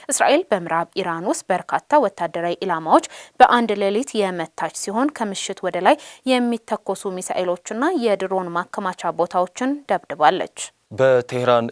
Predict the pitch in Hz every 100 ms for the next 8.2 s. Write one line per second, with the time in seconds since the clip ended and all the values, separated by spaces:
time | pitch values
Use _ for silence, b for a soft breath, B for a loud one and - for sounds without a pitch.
0 | 107 120 110 113 113 107 - 107 - 113
1 | 107 107 117 120 143 - 165 113 104 101
2 | 101 101 95 113 120 - - 127 113 113
3 | 101 90 87 - 113 - 80 76 _ _
4 | - - - - 98 69 b b b _
5 | 254 262 240 233 226 208 190 175 190 -
6 | - - 202 196 190 190 233 311 - 208
7 | 175 180 - - 180 185 220 208 175 165
8 | 175 170